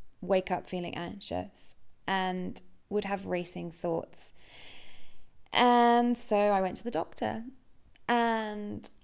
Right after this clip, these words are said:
I was diagnosed with depression. Um, I also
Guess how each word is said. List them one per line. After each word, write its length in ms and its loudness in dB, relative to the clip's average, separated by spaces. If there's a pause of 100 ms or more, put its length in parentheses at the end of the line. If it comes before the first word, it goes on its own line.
I 180 2
was 160 0
diagnosed 680 -2
with 380 0 (120)
depression. 640 -6 (680)
Um, 500 -2 (1040)
I 120 12
also 640 6